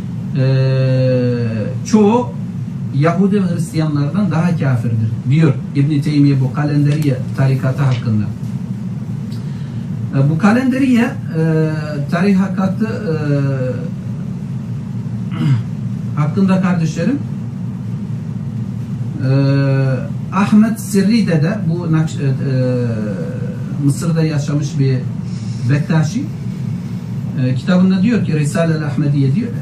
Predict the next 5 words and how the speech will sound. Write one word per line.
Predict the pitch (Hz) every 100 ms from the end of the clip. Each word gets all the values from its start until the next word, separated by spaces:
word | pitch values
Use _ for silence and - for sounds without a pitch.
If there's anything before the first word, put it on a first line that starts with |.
| -
Ahmediyesinde | - 151 139 135 135 151 147 165
diyor | 277 285
ki, | - 190 - - - - - - - -
Ahmet | 180 208 190 185
Yesevi, | 196 - 185 208